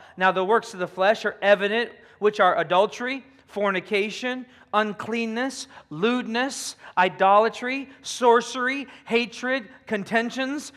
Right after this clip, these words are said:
jealousy, outbursts of wrath, selfish ambition,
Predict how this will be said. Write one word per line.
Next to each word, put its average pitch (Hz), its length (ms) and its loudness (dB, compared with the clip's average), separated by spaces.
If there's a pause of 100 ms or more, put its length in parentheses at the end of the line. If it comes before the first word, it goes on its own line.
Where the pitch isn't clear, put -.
(140)
jealousy, 247 720 2 (200)
outbursts 240 640 4
of 160 180 -2
wrath, 220 460 2 (340)
selfish 254 540 0
ambition, 233 680 -2